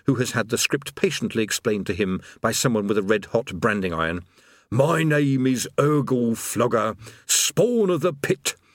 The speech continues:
and I am your host for today.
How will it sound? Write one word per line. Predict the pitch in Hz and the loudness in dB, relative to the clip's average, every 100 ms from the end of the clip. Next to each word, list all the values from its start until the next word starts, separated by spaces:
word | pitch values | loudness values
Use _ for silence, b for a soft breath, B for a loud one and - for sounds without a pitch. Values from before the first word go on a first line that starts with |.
| b | b
and | 135 139 | 2 4
I | 226 214 | 4 2
am | 202 185 | 2 2
your | 151 151 | 2 2
host | - 131 143 - - | 0 0 0 0 -2
for | 127 | -2
today. | 127 - 71 69 80 76 | -2 -2 -4 -4 -8 -12